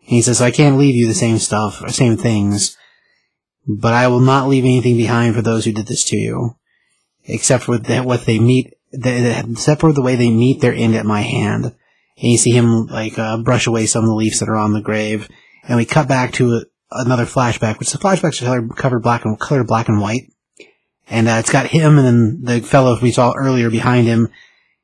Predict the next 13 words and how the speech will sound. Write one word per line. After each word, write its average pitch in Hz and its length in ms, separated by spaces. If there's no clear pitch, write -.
And, 117 180
uh, 110 220
the 117 240
monologue 131 540
goes 117 220
on. 113 200
It 110 80
says, - 120
"They 120 100
took - 260
you 110 100
from 107 160
me." 104 300